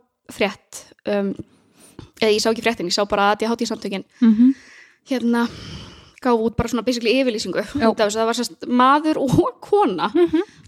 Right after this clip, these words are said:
Speaker 1: handtekinn fyrir að vera undir áhrifum amfetamíns á vegum landsins.
Speaker 2: Já.
Speaker 1: Þó þau höfðu bæði sýnt fram á að þau væru bara með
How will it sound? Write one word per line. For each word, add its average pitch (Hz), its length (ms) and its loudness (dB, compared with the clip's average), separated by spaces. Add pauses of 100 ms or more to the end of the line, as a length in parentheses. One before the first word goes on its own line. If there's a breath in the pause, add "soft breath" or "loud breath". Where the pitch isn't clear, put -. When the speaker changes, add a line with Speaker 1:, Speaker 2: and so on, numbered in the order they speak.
(100)
Speaker 1:
handtekinn 214 560 0 (800)
fyrir 247 260 4
að - 20 2
vera 254 220 4
undir 254 300 0
áhrifum 269 380 2
amfetamíns 240 600 0
á 202 160 2 (1040 loud breath)
vegum 240 240 4
landsins. 240 460 -4 (260)
Speaker 2:
Já. 170 100 4 (1000 soft breath)
Speaker 1:
Þó 214 160 0
þau 226 100 2
höfðu 233 180 0
bæði 247 200 2
sýnt - 140 -6
fram 269 180 0
á 269 80 2
að 254 80 -4
þau 254 100 2
væru 254 160 0
bara 254 200 -4 (420)
með 247 240 -2